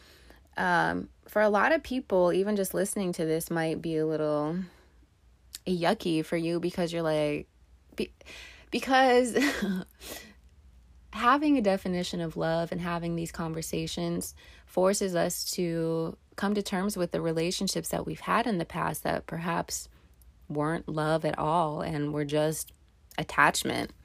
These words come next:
Um, and I wanna make it very clear that attachment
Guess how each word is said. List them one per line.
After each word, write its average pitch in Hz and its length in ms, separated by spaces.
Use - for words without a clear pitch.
Um, 151 480
and 196 260
I 196 100
wanna 233 220
make 262 220
it 208 80
very 208 260
clear 208 240
that 185 160
attachment 226 600